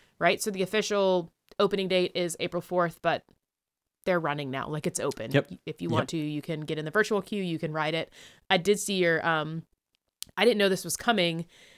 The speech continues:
Speaker 1: And because I was still logged into your <laughs> account, I got the thing that was like, "Join the virtual queue tomorrow morning." And I was like,
Speaker 2: <laughs>
Speaker 1: "What?" And so then I was like, "Oh, well, that makes sense." They did the soft opening today. So
Speaker 2: Yeah.
Speaker 1: join Tron.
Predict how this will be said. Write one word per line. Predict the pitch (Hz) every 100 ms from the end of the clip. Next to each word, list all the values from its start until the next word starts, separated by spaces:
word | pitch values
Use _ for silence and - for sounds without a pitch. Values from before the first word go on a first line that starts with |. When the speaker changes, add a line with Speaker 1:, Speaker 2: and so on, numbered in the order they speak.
| _
Speaker 1:
And | 190
because | 180 226 196
I | 175
was | 175
still | 202
logged | 180 175 175
into | 180 196
your | 170
<laughs> | 160
account, | 180 160 202 160 -
I | 180
got | 170 170
the |
thing | 175 190 165
that | 147
was | 151
like, | 165 160 151 - _ _ _ _ _ _
"Join | - 294 330
the |
virtual | 226 370 277 190
queue | - 190 165
tomorrow | 202 190 214 254
morning." | 247 302 202
And | 180
I | 170
was | 160
like, | 160
Speaker 2:
<laughs> |
Speaker 1:
"What?" | - 165 320 480 - -
And | 202 196
so | -
then | 180 190 180
I |
was | 170
like, | 185
"Oh, | 392 247
well, | 175
that | 190
makes | 202 -
sense." | 311 - - - - - _ _
They | 185
did | 175 180
the | 175
soft | 185 175
opening | - - 165
today. | 160 160 151
So | - 196 -
Speaker 2:
Yeah. | 123 175 175 87 - _ _ _ -
Speaker 1:
join | 165 170 165
Tron. | 196 214 262